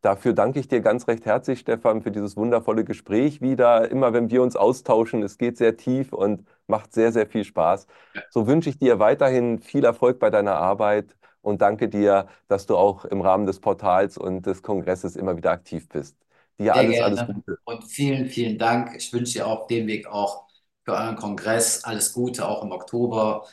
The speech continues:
Speaker 2: Ja, dass ihr da wieder richtig, äh, noch, du hast ja immer da Highlights dabei und, äh, ich beobachte ja auch, äh, mit großem Interesse euren Kanal. Da wünsche ich dir auch wieder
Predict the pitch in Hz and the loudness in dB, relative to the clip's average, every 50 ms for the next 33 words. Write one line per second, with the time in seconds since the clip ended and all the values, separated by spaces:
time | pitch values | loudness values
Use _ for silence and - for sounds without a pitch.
0 | _ _ _ _ _ 104 110 113 110 110 110 110 104 - 110 107 98 101 101 98 | _ _ _ _ _ -2 0 0 0 0 0 -2 -2 -2 -2 -2 -2 -4 -4 -2
1 | 98 107 104 104 101 98 - 110 117 117 - - 107 104 104 - - - - _ | -4 -4 -4 -2 -2 -2 -2 -2 -2 -2 -2 -4 -6 -8 -8 -10 -14 -20 -20 _
2 | _ _ _ _ _ _ - 107 107 101 101 101 101 98 92 95 101 104 101 101 | _ _ _ _ _ _ -10 -8 -6 -6 -4 -4 -4 -6 -6 -8 -10 -10 -8 -8
3 | 107 - 110 113 113 110 - 110 110 113 131 - - 131 113 - - - 165 160 | -8 -10 -10 -8 -8 -8 -4 -2 0 0 2 2 0 0 -2 -2 0 0 2 2
4 | 147 - - 113 107 95 - 107 107 107 107 104 98 98 95 - - 101 95 - | 2 0 0 -2 -4 -4 -4 -4 -4 -2 -2 -4 -4 -4 -4 -4 -4 -6 -8 -8
5 | - 92 95 98 104 110 107 104 101 - - 98 98 101 98 95 - - - 120 | -4 -4 -2 -2 -2 -4 -6 -8 -8 -8 -6 -4 -4 -4 -4 -6 -8 -8 -6 -6
6 | 117 110 107 - - 110 101 92 87 101 110 110 - - - 107 104 104 98 98 | -4 -4 -4 -4 -4 -6 -6 -6 -4 -4 -6 -6 -8 -12 -12 -12 -10 -8 -8 -8
7 | 98 82 82 104 - - _ 95 101 104 - 110 104 90 - - 107 101 - - | -10 -12 -14 -16 -20 -16 _ -6 -4 -4 -4 -4 -6 -8 -8 -8 -6 -6 -6 -6
8 | - 95 98 98 98 - - 98 95 95 92 92 90 95 - - - - _ _ | -6 -6 -6 -8 -8 -10 -10 -10 -8 -6 -4 -4 -4 -4 -6 -8 -12 -18 _ _
9 | _ _ _ _ _ _ _ 92 92 87 101 107 107 - - - 98 90 85 92 | _ _ _ _ _ _ _ -8 -8 -6 -4 -4 -4 -6 -6 -4 -4 -4 -4 -4
10 | 92 - - - 98 90 85 87 85 85 82 - - | -4 -6 -8 -8 -6 -6 -4 -2 -2 -4 -4 -6 -10